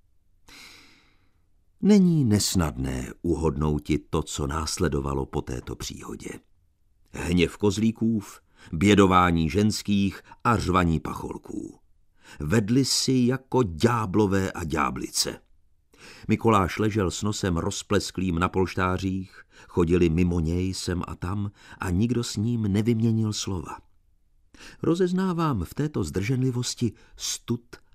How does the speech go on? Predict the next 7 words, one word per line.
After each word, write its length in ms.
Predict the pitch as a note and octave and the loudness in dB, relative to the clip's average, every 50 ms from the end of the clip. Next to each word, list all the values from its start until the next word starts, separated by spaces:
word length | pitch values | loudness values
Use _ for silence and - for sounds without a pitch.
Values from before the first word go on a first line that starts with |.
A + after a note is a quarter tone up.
| - | -10
a 100 | - A2 | -8 -8
pohrdání. 1040 | - - A2+ A#2 G#2+ G2+ E2+ C#2+ - - - - - - - - - - - - - _ _ _ _ _ _ _ _ - - - - | -6 -4 -4 -4 -2 -4 -4 -6 -8 -8 -10 -10 -12 -14 -16 -18 -20 -20 -20 -20 -20 _ _ _ _ _ _ _ _ -20 -20 -16 -10
Býti 420 | - D#2+ F#2 G#2 G2+ - - G#2 F2 | -2 2 4 4 4 4 4 4 4
zbyt 440 | D2 D#2 D2 B1+ A2 A2 - - - | 4 2 0 2 2 0 0 0 -4
jako 360 | F#2 F2 - - - - - - - | -6 -6 -6 -8 -10 -10 -10 -8 -4
pod 220 | - D#3 F3+ - - | 0 0 0 -2 -2
koní, 540 | - - D#3 C3+ A#2 G#2 F#2 F2 E2 D2+ | 2 6 8 8 8 8 6 4 2 -2